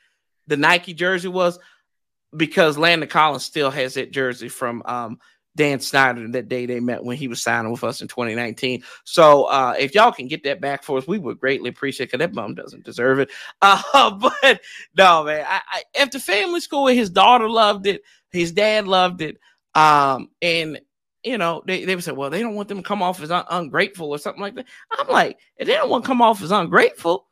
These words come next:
I, I wouldn't blame them if they said this was crap." Like, this is an honor in my dad's memory. This is an honor in my son's memory.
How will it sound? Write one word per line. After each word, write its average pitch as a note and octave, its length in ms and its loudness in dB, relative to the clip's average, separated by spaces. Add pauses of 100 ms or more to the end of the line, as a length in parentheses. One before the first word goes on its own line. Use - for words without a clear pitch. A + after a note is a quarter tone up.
(720)
I, - 180 4
I - 220 4
wouldn't D#5+ 200 0
blame A3+ 280 2
them B3 40 0
if G#3 80 -2
they C4+ 120 -2
said A#3 260 -2
this B3 180 -4
was D3+ 180 -6
crap." A4+ 600 -2 (1200)
Like, D4+ 200 2
this A4+ 200 -2
is C5+ 120 -8
an - 140 -2
honor A3 400 4
in F#3+ 60 -4
my G#3 140 4
dad's F#3+ 400 -2
memory. G3+ 200 -6
This - 180 -14
is A4 100 -6
an - 80 -6
honor F3 300 -2
in D#3 80 -6
my F3+ 140 2
son's D#3+ 500 -2
memory. G3+ 400 -4